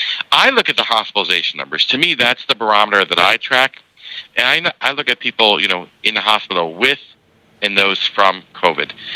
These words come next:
You know, 'cause sometimes people are just there because there's cases in the community. Some people are admitted just because, you know, they actually have covid.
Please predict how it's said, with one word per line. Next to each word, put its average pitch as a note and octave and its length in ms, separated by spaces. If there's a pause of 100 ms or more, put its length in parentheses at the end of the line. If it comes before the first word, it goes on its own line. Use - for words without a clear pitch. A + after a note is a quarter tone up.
(160)
You G2 80
know, G#2 80
'cause A2 160
sometimes C3+ 280
people A#2+ 240
are G#2+ 60
just F#2+ 200
there A2+ 140
because G2 320
there's F2 180
cases F#2 460
in F2 60
the E2 80
community. C3+ 420 (600)
Some G#2+ 140
people A2 220
are G2+ 40
admitted F#2+ 280
just F#2+ 200
because, F2+ 560
you E2+ 60
know, D#2 180 (280)
they F#2 120
actually G#2 320
have A#2 160
covid. D#3 300